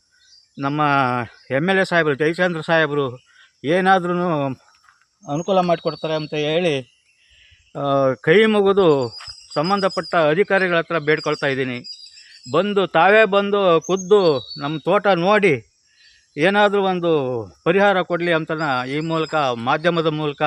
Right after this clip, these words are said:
ಬೇಡ್ಕೊಳ್ತಾ ಇದ್ದೀವಿ. ದಯವಿಟ್ಟು ಗಮ್-, ಗಮನ ಹರಿಸಿ ಈ ನಮ್ಮ ಬೇಡಿಕೆನ, ನಮ್ಗಾಗಿರೋ ಅನ್ಯಾಯಕ್ಕೆ ಸರ್ಕಾರದಿಂದನ ಯಾವುದಾದ್ರೂ ಅನುಕೂಲತೆಗಳನ್ನು ಮಾಡಿಕೊಡ್ಬೇಕು ಎಂದು ಈ ಮೂಲಕ ಬೇಡಿಕೊಳ್ತಾ ಇದ್ದೀವಿ. ಇರೋದು ಇಪ್ಪತ್ತೆರಡು ಕುಂಟೆ ಜಮೀನು,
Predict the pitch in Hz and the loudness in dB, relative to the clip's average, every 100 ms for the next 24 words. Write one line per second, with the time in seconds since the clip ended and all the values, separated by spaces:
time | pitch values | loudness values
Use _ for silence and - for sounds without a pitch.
0 | 120 107 - _ - - - - 143 123 | -2 -4 -18 _ -20 -20 -20 -16 -8 -2
1 | 175 170 160 156 139 131 127 127 - - | 0 0 0 0 0 -2 -6 -8 -14 -20
2 | - - 123 175 208 220 202 185 151 156 | -20 -12 0 4 6 6 4 0 2 -2
3 | 170 135 131 170 214 214 208 196 165 123 | -2 -4 -2 0 2 2 2 0 -2 -2
4 | _ _ _ _ _ _ _ - 160 160 | _ _ _ _ _ _ _ -4 -2 2
5 | 156 165 143 165 208 202 190 180 151 135 | 0 0 0 2 2 0 0 2 0 -2
6 | - - 147 156 151 185 196 165 180 190 | -12 -10 -6 -2 0 0 2 0 2 2
7 | 185 170 160 127 - 147 151 202 185 185 | 0 0 -2 -2 -4 -6 0 2 2 0
8 | 175 170 151 131 139 165 180 170 170 175 | -2 -2 0 0 0 0 0 -2 -4 -4
9 | 151 117 _ _ _ _ _ _ _ - | -6 -8 _ _ _ _ _ _ _ -4
10 | 165 196 208 185 185 180 175 151 143 165 | -4 2 2 2 0 0 0 -2 0 -2
11 | 175 165 165 165 156 156 156 165 139 123 | -2 -2 -4 0 -2 -2 -2 -2 0 0
12 | 123 117 123 139 156 156 151 151 135 147 | 0 -2 -4 -6 -4 -6 -2 -4 -2 -4
13 | 156 147 - 139 127 135 139 _ _ _ | -2 -4 -2 -2 -2 -6 -8 _ _ _
14 | - - 151 175 165 160 170 165 151 165 | -20 -4 0 2 0 -2 -2 0 -2 -2
15 | 160 160 139 151 170 156 151 | -2 -2 -2 -2 -2 -2 -6